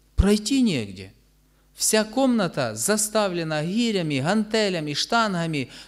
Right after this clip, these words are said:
Ну, железо вот так, полностью пол весь свободный, за-, закрыт, только кровать, стол и шкаф вот здесь, и, и всё. И только переступить ногой.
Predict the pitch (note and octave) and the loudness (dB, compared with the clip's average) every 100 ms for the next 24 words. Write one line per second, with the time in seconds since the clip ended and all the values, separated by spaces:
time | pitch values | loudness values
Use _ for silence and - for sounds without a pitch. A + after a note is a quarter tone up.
0 | - G#3+ G#3+ F3+ B3 C4+ A3+ G#3 G#3 G#3 | 0 4 4 4 4 4 4 2 4 2
1 | F#3 - B3 C4 B3 A3+ - G#3 - A3+ | 2 4 8 8 8 4 2 0 6 8
2 | G3+ F#3 F3+ - F#3+ F#3+ F#3+ E3+ E3 C#3+ | 8 6 4 2 0 0 -2 0 -2 0
3 | F3 E3 E3 F#3+ G#3 G3+ G#3 F3+ F3+ E3 | 0 0 -2 -2 0 0 0 -4 0 0
4 | C#3+ - - - E3 F3 G#3 F#3 - - | -2 -10 -14 -2 0 2 2 0 -2 -2
5 | G3 F3+ D3 - G3 F3 D3+ C#3 D3+ C#3+ | 0 0 0 0 0 -2 -2 -6 -2 -2
6 | - D#3+ F3 D#3+ E3+ E3 - C3+ A2 - | -4 -4 -4 -4 -4 -4 -4 -4 -4 -8
7 | - - F#3+ F#3 C#3+ G#3+ G#3+ G#3 F3+ F#3 | -20 -8 -4 -4 4 6 6 4 0 0
8 | F3 D#3+ D#3+ E3 E3 C#3+ C3 A2+ G2+ | 0 -2 -4 -4 -4 -2 -4 -6 -10